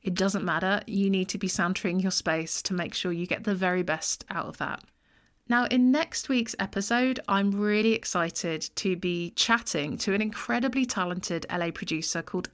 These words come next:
S J, or as her friends call her, Sammy. Now, Sammy's gonna be sharing her top three tips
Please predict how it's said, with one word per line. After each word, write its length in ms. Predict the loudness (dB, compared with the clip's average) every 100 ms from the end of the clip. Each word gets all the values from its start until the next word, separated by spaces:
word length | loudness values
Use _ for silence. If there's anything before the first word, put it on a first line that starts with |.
| -4
S 240 | -2 -2
J, 400 | -4 -4 -4 -6 -10 -14 -14 -16 -8 2
or 240 | 4 4
as 140 | 2
her 100 | 2
friends 320 | 0 0 0 -2
call 280 | -4 -6
her, 280 | -2 -4 -4
Sammy. 580 | -4 0 4 4 2 -6 -14 _ _ -20 -16 -16 -2
Now, 100 | 0
Sammy's 340 | 4 4 4
gonna 160 | 2 2
be 120 | 2
sharing 380 | 2 2 2 0
her 120 | -4
top 420 | -4 0 0 0
three 380 | -6 -4 0 2
tips 540 | 0 -2 -4 -4 -4